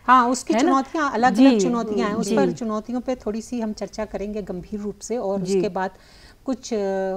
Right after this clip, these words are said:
Speaker 1: हो सकता है कि हमारे इस परिचर्चा से कुछ उसके समाधान भी सामने
Speaker 2: जी,
Speaker 1: आएंगे।
Speaker 2: जी।
Speaker 1: कि, तो आपने जैसा बताया कि हिंदी का महत्व है।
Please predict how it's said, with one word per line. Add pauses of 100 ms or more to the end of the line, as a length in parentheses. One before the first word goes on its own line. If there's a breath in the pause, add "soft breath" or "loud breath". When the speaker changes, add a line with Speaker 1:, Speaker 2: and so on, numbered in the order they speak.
(100)
Speaker 1:
हो
सकता
है
कि
हमारे
इस
परिचर्चा
से
कुछ
उसके
समाधान
भी
सामने
Speaker 2:
जी,
Speaker 1:
आएंगे।
Speaker 2:
जी। (420 loud breath)
Speaker 1:
कि, (280 soft breath)
तो
आपने
जैसा
बताया
कि
हिंदी
का
महत्व
है।